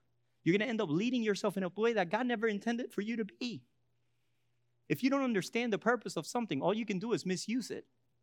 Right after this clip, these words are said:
Okay? You have to understand the purpose of what God is laying before you in order for you to be able to use it properly.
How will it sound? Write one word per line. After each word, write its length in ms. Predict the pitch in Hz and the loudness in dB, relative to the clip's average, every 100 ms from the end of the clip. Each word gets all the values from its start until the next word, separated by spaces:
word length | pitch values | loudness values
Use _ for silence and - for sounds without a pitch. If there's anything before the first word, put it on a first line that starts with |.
| _ _ _ _ _ _ _ _ _ _ _ - | _ _ _ _ _ _ _ _ _ _ _ -10
Okay? 320 | - 214 277 _ _ _ _ _ _ _ _ _ _ _ | -2 -2 -2 _ _ _ _ _ _ _ _ _ _ _
You 100 | 196 | 0
have 260 | 180 247 - | 4 4 4
to 100 | 226 | 0
understand 420 | 202 185 233 220 | 0 0 0 2
the 60 | 165 | 0
purpose 500 | - 294 247 190 180 | 2 4 4 2 0
of 100 | 185 | 2
what 140 | 180 | 4
God 180 | 208 220 | 6 4
is 120 | 185 | 2
laying 240 | 208 226 | 0 0
before 420 | 190 156 - 254 262 | 2 0 0 -2 0
you 200 | 165 175 | 0 0
in 100 | 180 | 0
order 260 | 226 247 | 0 2
for 160 | 226 226 | 0 -2
you 120 | 202 | -2
to 60 | 202 | 4
be 240 | 208 240 | 6 8
able 180 | 220 196 | 8 6
to 60 | |
use 240 | 190 220 214 | 6 4 4
it 140 | 185 | 4
properly. 600 | 233 247 269 254 185 156 | 6 6 4 -2 -6 -14